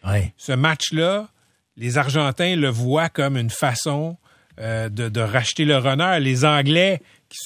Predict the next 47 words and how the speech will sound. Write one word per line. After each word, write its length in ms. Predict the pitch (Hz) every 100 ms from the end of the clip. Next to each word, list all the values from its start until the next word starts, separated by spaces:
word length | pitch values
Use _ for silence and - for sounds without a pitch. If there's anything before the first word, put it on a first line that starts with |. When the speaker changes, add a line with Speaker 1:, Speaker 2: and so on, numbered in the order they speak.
| 131
Speaker 2:
qui 100 | -
forment 200 | 170 165
une 120 | 151
excellente 480 | 165 - 160 170 156
équipe 280 | 139 180 156
à 60 |
l'époque, 380 | 143 117 190 185 - _ _ _ _ -
veulent 360 | 107 139 151
pas 200 | 123 214
se 80 | 208
faire 220 | - 151
battre 260 | 131 160 160
par 140 | 139
les 180 | 139 127
Argentins, 480 | 131 127 135 127 160
le 60 | 143
meilleur 220 | 139 131
joueur 200 | 135 160
de 40 | 147
la 100 | 143
planète. 540 | 170 156 208 190 -
Speaker 1:
Quart 200 | 196 170
de 80 | 147
finale, 380 | 123 131 123 110
excuse-moi. 460 | 110 120 107 117 - _ - _
Speaker 2:
Quart 240 | 202 185
de 100 | 175
finale. 560 | 147 - 143 151 165 170 _ -
Et 140 | 165
là, 420 | 165 196 226 208 - _
écoute, 280 | - 151 147 107
je 120 | 120
sais 220 | - 175
qu'il 160 | 160 131
y 100 | 123
a 40 |
le 80 | 113
test, 460 | 101 160 151 - 127
là, 100 | 110
mais 100 | 117
Speaker 1:
Oui. 100 | 123
Speaker 2:
regarde. 300 | 131 139 117 - _ _ _ _ _ _
Là, 380 | 101 139 185 196 - _
Maradona 600 | 127 139 147 135 127 170
pogne 380 | - 175 180 160
le 100 | 123
ballon, 480 | 120 113 117 135